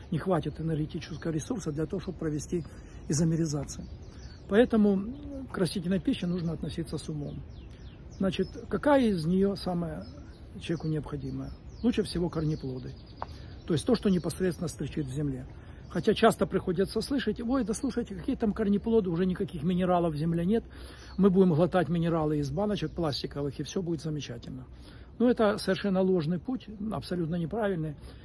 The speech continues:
Я все время обращаю внимание на то, что спортсмены, употребляющие многое из баночек, потом сталкиваются с аутоиммунными заболеваниями, и вообще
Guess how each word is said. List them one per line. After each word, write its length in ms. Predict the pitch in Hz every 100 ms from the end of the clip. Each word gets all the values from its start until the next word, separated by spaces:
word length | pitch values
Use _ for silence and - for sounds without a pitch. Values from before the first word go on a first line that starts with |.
| - -
Я 140 | 180
все 140 | 185 190
время 160 | 180
обращаю 400 | 175 165 139 180
внимание 380 | 165 160 165 160
на 120 | 165
то, 160 | 151 233
что 320 | - - 156 - - - -
спортсмены, 960 | - - 170 - 190 180 165 160 156 180 196 220
употребляющие 880 | - 151 - 160 160 151 123 156 147 180
многое 880 | 190 202 202 196 175 160 175 160 147
из 120 | 151
баночек, 400 | 151 226 220 147
потом 380 | 139 151 160 156 175 - - - -
сталкиваются 500 | - 165 139 156 160
с 100 | -
аутоиммунными 540 | 151 170 160 160 156
заболеваниями, 800 | 151 160 160 180 226 220 185 160
и 80 | 151
вообще 340 | 160 - 160